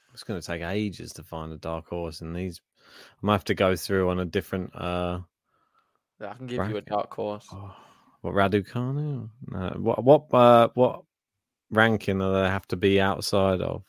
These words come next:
Speaker 2: I don't know.
Speaker 1: Twenty or out? Out twenty or above?
Speaker 2: Oh, I'm picking Clara Towson.
Speaker 1: Oh.
Speaker 2: I think if Clara Towson beats Iga, that draw's nice. It's a nice section. If she beats Iga in the third round, she's gonna win the whole thing, Ben.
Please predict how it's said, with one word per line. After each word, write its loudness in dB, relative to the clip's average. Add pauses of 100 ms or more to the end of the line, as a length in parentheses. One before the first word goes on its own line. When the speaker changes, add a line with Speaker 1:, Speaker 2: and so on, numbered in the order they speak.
(140)
Speaker 2:
I -16
don't -12
know. -8
Speaker 1:
Twenty 8 (340)
or 6
out? 4 (120)
Out 0
twenty 2
or 6
above? 4
Speaker 2:
Oh, 12
I'm 12
picking 2
Clara 10
Towson. 2 (400)
Speaker 1:
Oh. -2 (1080)
Speaker 2:
I -8
think 0
if -10
Clara 6
Towson -4
beats -8
Iga, -4
that -2
draw's -2
nice. 2
It's -12
a -8
nice 0
section. -2 (480)
If -4
she 0
beats -2 (100)
Iga 0 (320)
in -8
the -6
third 2
round, 0
she's -12
gonna -6
win -6
the -8
whole -2
thing, -6
Ben. -8